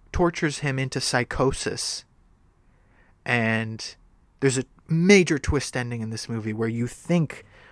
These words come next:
um, Jonathan Pryce is rescued by Robert De Niro and the rebels. They come and rescue him, but it's all just a mirage. It's a vision while he's sitting in the torture chair. And at the end of the movie, you realize he's living out his dreams in his head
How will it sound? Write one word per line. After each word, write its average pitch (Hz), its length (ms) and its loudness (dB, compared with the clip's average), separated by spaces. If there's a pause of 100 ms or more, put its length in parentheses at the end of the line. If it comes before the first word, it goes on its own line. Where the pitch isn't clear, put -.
(160)
um, 110 260 -4
Jonathan 123 380 -4
Pryce 113 280 -4
is 107 140 -8
rescued 113 680 -4
by 104 600 -4 (320)
Robert 110 320 -4
De 107 120 -12
Niro 147 640 0
and 110 80 -4
the 104 60 -6
rebels. 135 460 -2
They 113 120 -4
come 117 200 -6
and 107 100 -4
rescue 120 320 -6
him, 131 160 -4
but 120 120 0
it's 113 140 -4
all 156 180 2
just 147 220 -2
a 131 60 -2
mirage. 117 760 2
It's - 160 -6
a 127 60 0
vision 123 460 0
while 113 180 -2
he's 117 160 -10
sitting 123 320 -4
in 120 100 -4
the 104 80 -4
torture 117 400 -2
chair. 170 480 -2 (480)
And 127 140 -2
at 131 100 -4
the 135 120 -2
end 147 100 2
of 151 60 2
the 135 60 -2
movie, 143 240 0
you 127 140 -2
realize 127 460 -4
he's 117 200 -8
living 127 360 -2
out 120 200 -2
his 107 180 -8
dreams 117 420 -8
in 104 80 -6
his 101 160 -8
head 107 380 -4